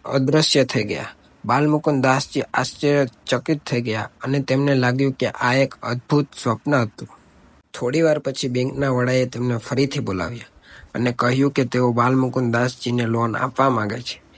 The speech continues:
વડાએ કહ્યું કે અચાનક જ તેમનામાં એક અંતરનો અવાજ સંભળાયો, જે કહેતો હતો કે તેઓ બાલમુકુંદ દાસજીને લોન આપે. લોનની રકમ મળતા જ બાલમુકુંદ દાસજીએ તેમની ડેરી વિસ્તારી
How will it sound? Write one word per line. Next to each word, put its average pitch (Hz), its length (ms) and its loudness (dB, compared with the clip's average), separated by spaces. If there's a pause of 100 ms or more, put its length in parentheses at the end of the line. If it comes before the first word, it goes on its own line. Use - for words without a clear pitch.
(180)
વડાએ 151 320 4
કહ્યું 143 340 2
કે 127 180 -2
અચાનક 151 640 0
જ 147 80 0 (120)
તેમનામાં 127 440 -2
એક 123 280 -2
અંતરનો 117 520 0
અવાજ 120 360 2
સંભળાયો, 92 480 -6 (400)
જે 135 200 2
કહેતો 131 460 0
હતો 131 240 0
કે 127 160 -2
તેઓ 123 280 -2
બાલમુકુંદ 123 600 0
દાસજીને 117 480 -2
લોન 113 320 0
આપે. - 520 -4 (1040)
લોનની 139 440 4
રકમ 135 320 0
મળતા 127 420 2
જ 123 40 0
બાલમુકુંદ 127 680 2
દાસજીએ 120 380 0
તેમની 131 640 0 (360)
ડેરી 120 260 2
વિસ્તારી 127 760 2